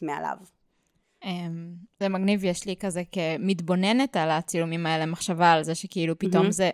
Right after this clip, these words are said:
Speaker 2: כאילו זה עזר לי להבין איזה משהו שהיה לי לא מפורש עד עכשיו עליהם,
Speaker 1: מהמם.
Speaker 2: שיש משהו באמת ב-, אמ, כאילו, בליקוט האובייקטים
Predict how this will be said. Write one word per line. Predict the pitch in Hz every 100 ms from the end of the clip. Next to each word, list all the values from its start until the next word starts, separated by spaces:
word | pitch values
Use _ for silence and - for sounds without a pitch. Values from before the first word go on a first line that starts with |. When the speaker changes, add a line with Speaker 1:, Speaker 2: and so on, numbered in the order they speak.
| - - - _
Speaker 2:
כאילו | 185 180
זה | 165
עזר | 156 165 170
לי | 185 180 160
להבין | 160 165 170 180
איזה | 196 175
משהו | 160 165 220
שהיה | - 160 151 147 156
לי | 170
לא | 165
מפורש | 180 196 226 226 247
עד | 277 302
עכשיו | - 330 330
עליהם, | 330 339 381 466
Speaker 1:
מהמם. | 220 214 220 285
Speaker 2:
שיש | - 180 160 - 190 196 185
משהו | 175 175 180
באמת | 165 165 170
ב-, | 190 185 160 156 -
אמ, | 185 170 160 160 180 - _ _ _ _ _ _ -
כאילו, | 202 170 160 - _ - -
בליקוט | 190 190 175 - 220 208 226
האובייקטים | 190 175 175 175 - 254 302 339